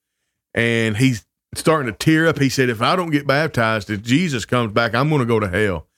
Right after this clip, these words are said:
If I die, I'm gonna go to hell. I have sinned. I'm not right with God. I need to do this. Please,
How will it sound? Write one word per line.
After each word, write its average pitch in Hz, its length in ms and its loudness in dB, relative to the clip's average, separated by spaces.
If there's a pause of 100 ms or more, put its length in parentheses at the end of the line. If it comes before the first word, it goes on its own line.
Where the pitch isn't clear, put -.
(180)
If 104 120 0
I 143 140 2
die, 139 380 0
I'm 117 80 0
gonna 117 200 0
go 113 140 2
to 110 100 2
hell. 101 380 0 (240)
I 139 160 0
have 104 240 -2
sinned. 165 640 0
I'm 110 180 0
not 143 220 2
right 131 240 0
with 98 220 -6
God. 127 400 0
I 120 160 0
need 131 340 2
to 107 60 -4
do 151 340 2
this. 127 240 -4
Please, 175 760 -2